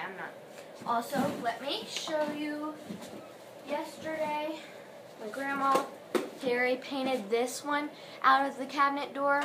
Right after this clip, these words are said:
one of the cabinet doors, uh, for my brother, Shelton. Um,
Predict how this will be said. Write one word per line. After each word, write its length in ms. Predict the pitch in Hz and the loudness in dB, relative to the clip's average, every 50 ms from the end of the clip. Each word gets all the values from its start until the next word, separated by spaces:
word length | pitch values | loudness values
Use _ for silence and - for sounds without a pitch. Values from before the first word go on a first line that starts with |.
| 294 | 2
one 140 | 285 269 262 | 0 0 0
of 80 | 262 247 | 0 0
the 80 | 247 | 0
cabinet 480 | 247 262 269 254 254 254 247 233 - - | 0 2 2 2 4 2 2 -2 -2 -4
doors, 500 | 226 226 226 233 240 254 262 262 - - - - - - - - - - - - - - - - - - - | -4 -2 0 0 0 0 0 -2 -4 -8 -12 -14 -16 -16 -16 -16 -16 -16 -8 -4 -4 -2 2 4 4 6 6
uh, 360 | 254 247 247 240 240 240 226 - - - | 6 6 6 6 6 4 4 4 4 4
for 180 | 262 254 247 | 6 6 6
my 220 | 240 233 226 233 220 | 8 8 6 6 6
brother, 420 | 214 233 226 220 220 233 247 269 277 | 4 4 4 4 6 6 4 2 2
Shelton. 640 | - - 262 240 233 233 - - 247 247 262 294 302 - - - - - - - - - - - - - - - - - - - | 2 2 4 4 4 4 0 -4 -4 -2 -2 -4 -6 -8 -12 -14 -14 -14 -14 -14 -14 -14 -14 -14 -14 -14 -14 -14 -14 -12 -4 2
Um, 480 | 233 233 226 220 220 214 214 214 220 | 4 6 6 6 6 4 2 -2 -4